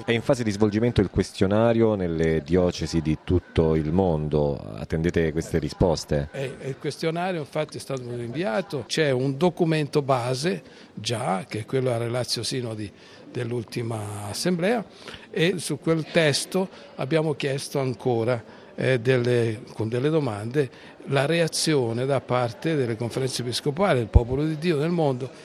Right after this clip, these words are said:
Speaker 2: e che ci possano offrire qualche elemento in più. E piuttosto, mm, una riflessione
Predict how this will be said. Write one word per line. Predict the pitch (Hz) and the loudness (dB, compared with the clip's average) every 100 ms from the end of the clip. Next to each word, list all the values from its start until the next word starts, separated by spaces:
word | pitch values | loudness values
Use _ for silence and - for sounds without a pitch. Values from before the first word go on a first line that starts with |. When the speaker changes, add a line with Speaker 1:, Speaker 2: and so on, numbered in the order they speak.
| - - | -20 -8
Speaker 2:
e | - | -6
che | - 185 | -2 -2
ci | - 190 | -2 2
possano | 160 147 156 156 | 2 2 0 -2
offrire | 135 - 143 139 131 127 - - - | -2 -4 -2 2 2 0 -6 -20 -6
qualche | - 147 160 | 0 0 0
elemento | 151 147 151 139 | 0 0 -2 0
in | 156 139 | -2 -2
più. | 151 123 - - - - | -4 -6 -6 -20 -20 -16
E | - 190 202 185 | 0 2 4 2
piuttosto, | 208 - 220 208 - 170 | -2 -2 -2 -2 0 0
mm, | 160 170 156 143 139 135 131 131 131 - | 0 -2 -4 -4 -6 -6 -8 -8 -10 -2
una | 180 175 | 2 4
riflessione | 175 170 180 - 180 117 90 - | 4 2 0 2 2 0 -6 -14